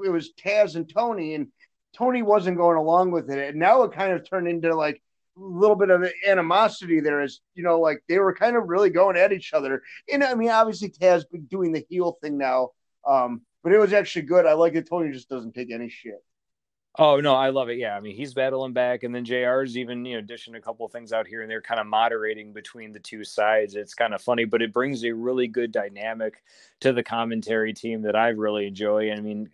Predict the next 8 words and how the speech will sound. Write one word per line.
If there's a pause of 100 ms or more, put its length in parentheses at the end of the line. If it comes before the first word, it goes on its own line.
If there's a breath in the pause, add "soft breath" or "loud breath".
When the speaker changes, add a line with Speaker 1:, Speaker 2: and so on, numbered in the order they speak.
Speaker 2:
dude,
we,
Tony
Schiavone, (200 soft breath)
you
have
Jim
Ross,